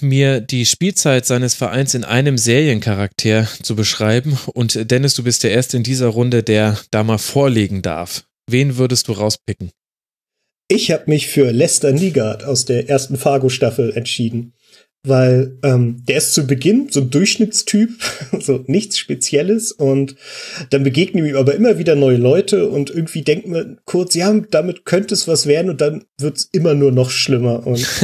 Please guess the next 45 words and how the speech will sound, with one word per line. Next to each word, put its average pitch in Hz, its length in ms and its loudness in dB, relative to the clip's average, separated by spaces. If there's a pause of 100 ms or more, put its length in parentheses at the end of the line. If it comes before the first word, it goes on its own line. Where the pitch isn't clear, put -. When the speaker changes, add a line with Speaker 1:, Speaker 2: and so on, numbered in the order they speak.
(380)
Speaker 2:
<laughs> - 460 -16
am, 147 240 0
am 156 180 2
Ende, 185 600 2
ähm, 143 480 0
s-, 131 260 -10
sind 143 260 -6
alle 139 220 2
tot 170 400 0
und 143 460 0
er 156 180 0
bricht 143 400 -2
ins 127 180 -2
Eis 127 300 2
ein, 123 260 -2
aber 127 220 2
wir 139 120 0
sind 131 240 -4
halt, 135 420 2 (100)
also 123 420 0
w-, 135 220 -8
während 139 300 -2
er 131 200 0
ertrinkt, 143 640 -2
äh, 131 280 2
haben 135 240 -2
wir 139 120 4
uns 131 160 -2
halt 131 200 2
noch 131 200 -4
irgendwie 131 520 -2
an 131 80 0
den 123 240 0
Füßen 139 400 -2
von 135 160 0
einem 120 120 2
Storch 127 420 0
festhalten 127 500 -2
können 123 220 0
und 123 120 -8
aus 127 100 -4
diesem 127 220 -4
Eisloch 123 360 -2
ziehen 120 300 -2
lassen. 127 260 -8